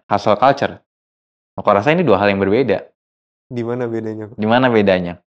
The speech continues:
Speaker 1: Hustle culture itu akan mendorong untuk orang itu begitu produktif, begitu sibuk, begitu mencari apa saja yang bisa dikerjakan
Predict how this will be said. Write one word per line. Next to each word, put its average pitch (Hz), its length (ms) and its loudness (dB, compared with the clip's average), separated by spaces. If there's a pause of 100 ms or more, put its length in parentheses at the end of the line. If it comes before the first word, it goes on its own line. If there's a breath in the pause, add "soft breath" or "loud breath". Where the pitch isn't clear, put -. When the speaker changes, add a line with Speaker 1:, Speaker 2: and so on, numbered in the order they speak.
(180)
Speaker 1:
Hustle 113 240 2
culture 127 320 2
itu 131 160 0
akan 156 240 2
mendorong 110 560 0
untuk 110 240 -4
orang 107 240 2
itu 151 160 -2
begitu 110 560 -4 (400)
produktif, 101 640 0 (560)
begitu 104 320 -2
sibuk, 101 560 -2 (320)
begitu 107 640 0 (220)
mencari 107 800 -2
apa 120 420 0
saja 113 340 -4
yang 123 120 0
bisa 110 80 -6
dikerjakan 95 640 -4